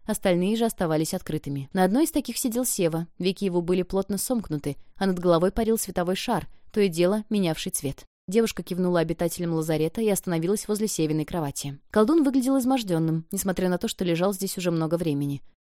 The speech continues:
Острые скулы, отросшие почти до плеч волосы, тонкая шея. Он и раньше не отличался крупным телосложением, но сейчас походил скорее на призрака, чем на живого человека. И почему-то стало его очень жаль. Она присела рядом, нарушив его погружение внутрь себя.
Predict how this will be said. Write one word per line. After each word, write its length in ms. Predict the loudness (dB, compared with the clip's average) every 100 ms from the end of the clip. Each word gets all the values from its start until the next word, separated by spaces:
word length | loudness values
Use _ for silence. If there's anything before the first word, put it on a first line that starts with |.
| _
Острые 320 | -6 -4 -2 -4
скулы, 420 | -2 -2 -2 -4 -6
отросшие 420 | -4 0 0 -2
почти 280 | -4 -4 -2
до 80 | -2
плеч 200 | -2 -2
волосы, 380 | 0 0 -2 -2
тонкая 340 | -2 -2 -2
шея. 380 | -2 -2 -2 -2
Он 160 | 2 4
и 40 |
раньше 260 | 4 2 0
не 100 | -2
отличался 460 | -2 -2 -2 -2
крупным 300 | -4 -4 -4
телосложением, 800 | -2 -4 -2 -2 0 0 0 -4 -6
но 80 | -6
сейчас 320 | -6 -4 -6
походил 400 | -6 -4 -2 -2
скорее 280 | -2 0 0
на 120 | 0
призрака, 400 | -2 -4 -4 -6
чем 160 | -4 -2
на 100 | 0
живого 300 | 0 0 0
человека. 560 | -2 -2 -2 -4 -6 -2
И 80 |
почему-то 360 | 0 0 0 0
стало 240 | 0 2
его 180 | 2 2
очень 260 | 0 -2 -2
жаль. 260 | -2 -2 -6 -18 -20 -4
Она 160 | 0 2
присела 280 | 0 2
рядом, 380 | 2 2 2 -2 0
нарушив 420 | 2 2 -2 -4
его 280 | -2 -2 -2
погружение 500 | -2 0 2 2 2
внутрь 260 | 0 -2 -4
себя. 380 | -4 -4 -4